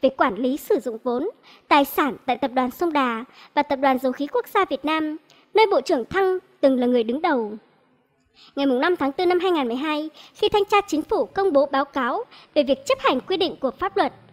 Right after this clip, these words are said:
về quản lý sử dụng vốn, tài sản tại Petro Việt Nam tới năm hai nghìn mười với khá nhiều sai phạm về tài chính. Con số lên đến hơn mười tám ngàn tỷ đồng. Một số tờ báo đã nêu câu hỏi về vấn đề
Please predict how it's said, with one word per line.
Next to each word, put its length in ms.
về 80
quản 280
lý 220
sử 220
dụng 200
vốn, 260
tài 120
sản 380
tại 200
Petro 300
Việt 260
Nam 160
tới 160
năm 120
hai 140
nghìn 220
mười 300
với 120
khá 200
nhiều 200
sai 220
phạm 240
về 80
tài 280
chính. 280
Con 120
số 200
lên 160
đến 200
hơn 140
mười 80
tám 260
ngàn 220
tỷ 120
đồng. 360
Một 100
số 160
tờ 160
báo 180
đã 100
nêu 160
câu 160
hỏi 300
về 120
vấn 140
đề 120